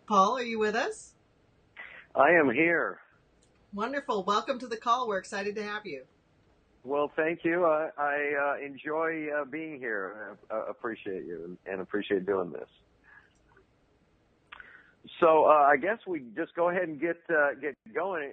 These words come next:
Speaker 2: Interesting, when, <clears throat> when you called me and, and said the subject was balance, I went, "Oh, no." <laughs> And, and actually, it's an interesting thing because, uh, I think sometimes as facilitators, what we work on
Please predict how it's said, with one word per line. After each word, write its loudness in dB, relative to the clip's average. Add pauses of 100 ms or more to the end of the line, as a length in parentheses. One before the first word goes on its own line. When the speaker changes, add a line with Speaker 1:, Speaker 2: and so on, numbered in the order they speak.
Speaker 2:
Interesting, -10
when, -6 (260)
<clears throat> -10
when -2
you -2
called 4
me -4
and, -6 (100)
and -8
said -2
the -6
subject 0
was -2
balance, 0 (680)
I -6
went, -2
"Oh, 0
no." -10 (260)
<laughs> -14 (400)
And, -2 (720)
and 6
actually, 2
it's -4
an -8
interesting -6
thing -6
because, 2 (500)
uh, 4
I 0
think -6
sometimes -6 (140)
as 0 (100)
facilitators, -4 (160)
what -2
we -4 (480)
work 2
on 0